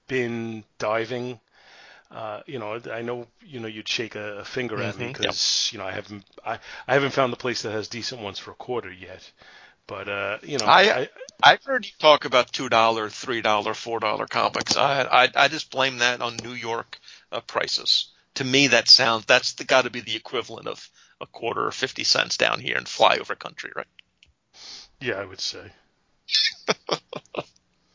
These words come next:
Speaker 1: But, you know, at, at two dollars, uh, you know, m-, my want list is, uh, is primarily, you know, older books. Uh, you know,
Speaker 2: Right.
Speaker 1: but, but it, but some of them, you know, go into the late eighties.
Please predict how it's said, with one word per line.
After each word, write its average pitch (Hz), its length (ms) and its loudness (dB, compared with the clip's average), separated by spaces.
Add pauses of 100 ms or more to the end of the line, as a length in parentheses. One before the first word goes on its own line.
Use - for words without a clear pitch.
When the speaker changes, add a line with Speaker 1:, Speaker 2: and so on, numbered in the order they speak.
(920)
Speaker 1:
But, - 200 -16
you 131 120 -6
know, 107 120 -8 (100)
at, 131 180 -6
at 156 140 2
two - 180 -2
dollars, 147 720 2 (680)
uh, 135 420 -2 (840)
you 165 120 -2
know, 165 200 2
m-, 170 120 -14 (440)
my 147 140 8
want 156 340 4
list 156 340 -2
is, 117 340 -4
uh, 117 440 -6 (1200)
is 135 200 -4 (640)
primarily, 139 540 2
you 110 220 -10
know, 107 160 -10
older 110 320 -6
books. - 640 -10 (720)
Uh, - 360 -18
you 151 120 -12
know, 143 60 -2
Speaker 2:
Right. 147 160 0
Speaker 1:
but, - 80 -20
but 190 120 2
it, 214 140 -6
but 190 140 0
some 196 200 4
of 185 60 0
them, 175 140 0
you 185 100 -2
know, 139 80 0
go 127 160 -2
into 127 180 -6
the 113 120 -6
late 107 300 -6
eighties. 101 1000 -6